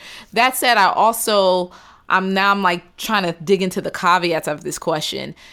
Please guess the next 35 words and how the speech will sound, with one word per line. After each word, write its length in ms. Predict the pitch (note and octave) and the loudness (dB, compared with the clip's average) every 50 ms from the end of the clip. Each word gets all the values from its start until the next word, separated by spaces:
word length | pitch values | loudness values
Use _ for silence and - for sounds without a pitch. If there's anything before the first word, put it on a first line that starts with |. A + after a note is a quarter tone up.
| - _ | -20 _
So 480 | - - - A3 F#3+ F3+ F3+ F3+ F3+ E3+ | -8 -2 2 4 6 6 6 4 2 0
you're 220 | E3+ E3+ F#3+ G#3 | -2 0 0 0
saying 360 | G3 - - A#3 A3 A3 G#3+ | 0 0 0 0 0 0 0
we 80 | G#3 G#3 | 0 0
never 300 | G3+ G3 G3 F3+ F3+ F3+ | 0 0 0 0 -2 -2
meet, 260 | F3 G3 G#3+ F#3 D#3+ | -2 -2 -2 -2 -4
but 120 | F3 F3+ E3 | -4 -2 0
does 180 | E3+ F3 F3 | 0 0 0
that 180 | F3 F3+ E3 E3 | 0 0 -2 -2
mean 480 | F3+ F3+ F3+ F3+ F3+ F3 F3 E3 F3 F#3+ F3 | -2 -4 -4 -4 -4 -6 -6 -8 -12 -12 -8
we 240 | E3 G3+ F#3+ F#3 | -4 -4 -2 -2
know 640 | F3+ E3+ F3 F3 F3+ F#3+ A3 B3+ D4 F4 F#4+ F#4+ - _ - | -2 0 0 2 2 4 4 2 2 0 -2 -6 -8 _ -2
that 160 | B3+ C4+ C#4 | -2 -2 0
we 100 | D#4 D#4 | -2 -2
never 300 | D4+ D#4 D#4+ D#4+ F4+ F4+ | 0 0 -2 -2 -2 -4
met? 320 | E4 F4 F4 F4 - - - | -2 -2 0 0 -2 -2 0
Or 480 | F#3+ G3 F#3+ F#3 F3+ F3+ F3 E3 - - - | 0 2 2 4 4 2 2 0 -2 -4 -4
if 100 | G#3 F3+ | -4 -2
we 120 | G#3+ G#3 | -2 -2
never 200 | G#3 G3+ G3 G3+ | -2 -2 -2 -2
meet, 180 | G#3 G#3+ G3 E3+ | -2 -2 -2 -2
do 80 | F3 | -2
we 100 | F3 F#3 | -2 0
even 260 | F#3+ G3 F#3+ F3 F#3 | -2 -2 -2 -2 -4
have 420 | F3+ F#3 G3 F#3 F3+ F3 F3 E3 - - | -4 -4 -2 -2 -2 -2 -2 -4 -8 -8
a 140 | G#2+ C#3+ D3 | -6 -6 -6
recollection 760 | - D#3+ E3+ F3 F3 F3 D#3+ D#3+ - - - - G3+ G3 F#3 | -6 -4 -4 -4 -4 -4 -4 -4 -4 -4 -4 -6 -4 -2 -2
that 340 | F3 E3+ E3+ - - - | 0 -2 -2 -4 -6 -8
we 200 | F3+ E3+ F#3 F3+ | -8 -4 -4 -2
knew 180 | F3 E3+ F3+ G3 | -2 -2 -2 -2
each 180 | G#3 G3+ - - | -2 -2 -4 -4
other 380 | G#3 G#3 G#3 A3 A3+ G#3+ - - | -4 -2 -2 -2 -2 -2 -2 -4
at 140 | G#3 A3 | -4 -4
some 240 | A3 - A3 A#3 A#3+ | -4 -4 -6 -6 -6
point 340 | - - A#3+ B3 B3 A#3+ | -6 -6 -6 -4 -6 -8